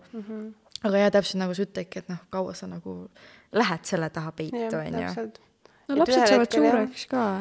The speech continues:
Speaker 3: et
Speaker 1: Jaa, ja ühel hetkel, aga siis mõtledki, et kui sa nagu, ähm, noh, et ü-, et, et kui sa võib-olla mõtledki, et,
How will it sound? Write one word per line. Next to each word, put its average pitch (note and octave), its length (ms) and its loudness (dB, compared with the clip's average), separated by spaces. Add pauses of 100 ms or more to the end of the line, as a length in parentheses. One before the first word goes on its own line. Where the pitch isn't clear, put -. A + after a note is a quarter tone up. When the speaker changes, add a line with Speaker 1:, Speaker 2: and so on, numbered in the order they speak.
Speaker 3:
et G#3+ 60 -4
Speaker 1:
Jaa, C4+ 240 4
ja A#3 120 8
ühel B3 280 6
hetkel, G#3 220 0
aga G#3 220 2
siis G3+ 220 -8
mõtledki, A3+ 420 0
et - 160 -8
kui G#3 100 -4
sa G#3 200 2
nagu, G3+ 560 2 (840)
ähm, G#3 640 0 (440)
noh, A#3 180 6
et A#3+ 120 2
ü-, C4 120 4 (100)
et, G3+ 380 2
et G#3 160 -2
kui A3+ 100 -2
sa A3+ 140 4
võib-olla A3 240 8
mõtledki, A#3 360 4
et, G3 240 -2